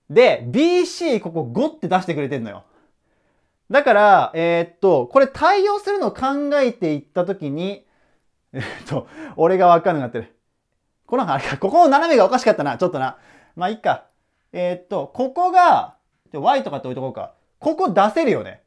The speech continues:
だって、ここ対ここが、ここ対ここだもんね。対応するとき。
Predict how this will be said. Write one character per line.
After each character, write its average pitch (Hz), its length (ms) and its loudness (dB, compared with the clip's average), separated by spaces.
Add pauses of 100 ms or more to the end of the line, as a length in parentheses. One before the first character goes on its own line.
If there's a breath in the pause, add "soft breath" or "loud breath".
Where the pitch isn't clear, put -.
(200)
だ 233 100 2
っ 233 100 -6
て、 151 480 0
こ 240 160 -2
こ 311 180 0
対 311 400 6
こ 165 200 -6
こ 175 200 -2
が、 180 240 2
こ 180 200 -4
こ 220 140 -6
対 233 200 0
こ - 100 -12
こ 180 100 -4
だ 180 100 0
も 120 100 -8
ん 101 40 -14
ね。 104 160 -16
対 165 240 -2
応 160 100 -2
す 160 100 -12
る 151 80 -6
と 139 80 -8
き。 107 180 -16